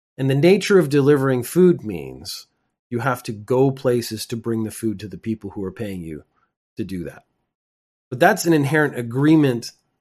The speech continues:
upon the creation of employment. And it actually is part of the promise that the company makes. Like, the company's like, "We're gonna pay you to go outside. We're gonna pay you this much money to go outside and build a building. We're gonna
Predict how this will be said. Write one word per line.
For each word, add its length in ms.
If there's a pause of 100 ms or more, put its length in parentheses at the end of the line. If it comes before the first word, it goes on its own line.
upon 580 (140)
the 60
creation 540
of 120
employment. 600 (680)
And 100
it 80
actually 320
is 80
part 220
of 80
the 60
promise 520
that 120
the 60
company 320
makes. 240
Like, 120
the 80
company's 420
like, 140
"We're 160
gonna 180
pay 260
you 380 (220)
to 60
go 140
outside. 420
We're 60
gonna 140
pay 140
you 120
this 180
much 200
money 300 (160)
to 60
go 160
outside 460 (380)
and 340 (140)
build 200
a 40
building. 400 (460)
We're 100
gonna 220